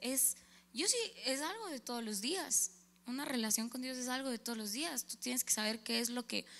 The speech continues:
Dios quiere para tu vida cada día, eh, recibir algo nuevo, algo fresco. Cada día tiene sus, sus adversidades, sus situaciones, y nosotros debemos de estar listos para enfrentarlas.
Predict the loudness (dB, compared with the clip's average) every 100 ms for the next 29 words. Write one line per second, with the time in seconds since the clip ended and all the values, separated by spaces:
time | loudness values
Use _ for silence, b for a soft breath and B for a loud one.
0 | B B -2 2 4 4 6 4 4 0
1 | 0 0 0 2 2 2 2 2 2 2
2 | 0 B B B 0 4 4 4 6 6
3 | 4 0 0 0 -4 -2 0 0 0 0
4 | 4 6 6 4 -4 -2 4 6 6 4
5 | 2 0 0 0 4 6 6 4 2 B
6 | B B B B 6 8 8 8 8 8
7 | 10 8 8 8 8 8 10 8 8 8
8 | 6 4 6 6 6 4 4 6 4 2
9 | 0 4 4 4 2 2 2 -2 0 0
10 | 2 2 8 8 8 2 0 -2 6 8
11 | 8 4 0 0